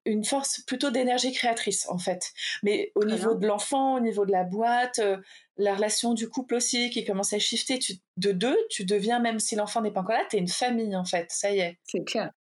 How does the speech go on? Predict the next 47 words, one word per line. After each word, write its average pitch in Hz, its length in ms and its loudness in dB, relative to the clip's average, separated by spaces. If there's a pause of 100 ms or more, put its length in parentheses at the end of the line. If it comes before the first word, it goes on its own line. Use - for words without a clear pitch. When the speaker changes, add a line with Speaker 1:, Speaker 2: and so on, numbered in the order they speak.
Speaker 2:
c'est 170 80 -8
clair. 185 260 -4
Speaker 1:
Ouais, 208 160 2
Speaker 2:
Ça 175 100 0
rend 170 80 -2
Speaker 1:
c'est 156 120 0
Speaker 2:
les 185 40 4
choses, 180 80 4
Speaker 1:
impressionnant, 180 600 2
Speaker 2:
euh, 175 60 2
Speaker 1:
ouais. 156 220 2 (320)
Et 196 60 4
les 190 80 4
Speaker 2:
ouais. 190 60 4
Speaker 1:
mecs, 226 180 0
ils 202 60 0
sont 185 160 0
tellement 190 260 0
impressionnés 190 500 0
par 180 180 -2
ça 208 140 0
aussi, 262 260 -2
quoi. 208 100 0
Il 180 80 4
y - 20 4
a 170 60 0
tellement 208 260 0
de 220 60 -4
fierté, 254 500 0 (360)
et 202 100 4
en 190 60 4
même 196 120 0
temps, 247 120 0
ils 247 60 0
servent 233 300 -2
tellement 208 300 0
à 220 60 0
rien. 233 260 0 (140)
<laughs> - 1160 0
Mais 226 220 2
Speaker 2:
<laughs> - 800 0
C'est - 60 0
vrai. 240 180 2 (680)
C'est 403 120 -2
clair. 403 200 2
Speaker 1:
<laughs> 466 640 4
Non, 285 60 6